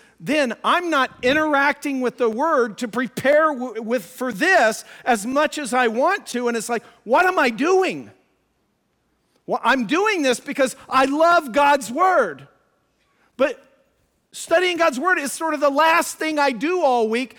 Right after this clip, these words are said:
and I get that cut short 'cause I'm doing all, I, it happens to any-,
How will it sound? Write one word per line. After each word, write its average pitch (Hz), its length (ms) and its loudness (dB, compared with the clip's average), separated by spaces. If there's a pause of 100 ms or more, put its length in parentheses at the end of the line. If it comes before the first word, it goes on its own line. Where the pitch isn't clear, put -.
and 262 100 -2
I 262 60 2
get 302 220 -4
that 302 240 -2
cut 277 240 -2
short 339 280 -8
'cause 233 140 -10
I'm 262 140 -2
doing 311 280 -6
all, 294 140 -6 (420)
I, 254 280 -6
it - 260 -2
happens 277 580 -2
to 269 80 -8
any-, 254 200 -4